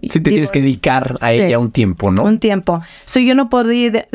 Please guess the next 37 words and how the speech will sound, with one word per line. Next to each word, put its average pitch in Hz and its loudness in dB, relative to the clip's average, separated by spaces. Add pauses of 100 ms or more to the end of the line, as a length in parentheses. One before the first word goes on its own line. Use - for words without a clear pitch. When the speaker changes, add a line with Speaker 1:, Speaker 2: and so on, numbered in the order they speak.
Speaker 2:
podría 220 0
ir 214 2
en 202 0
giros, 185 0
por 180 0
Speaker 1:
Por - 0
Speaker 2:
ejemplo. 170 -4
Speaker 1:
supuesto, 131 -2
no 123 0
puedes 123 -2
ir 120 0
con 123 -2
gira 123 0
en 110 -2
hip - -2
hop. - -2
Speaker 2:
Eh, 202 0
exacto. 190 0
Speaker 1:
Estar - -2
viendo 104 0
a - -8
tu 175 -2
hija. 127 -4
Speaker 2:
So, - 0
yo 220 2
hizo 226 0
más 202 0
como 190 0
local, 175 0
ah, 165 0
M 180 2
T 185 -2
V 185 2
Awards 175 0
y 165 0
cosas 170 -2
así, 165 0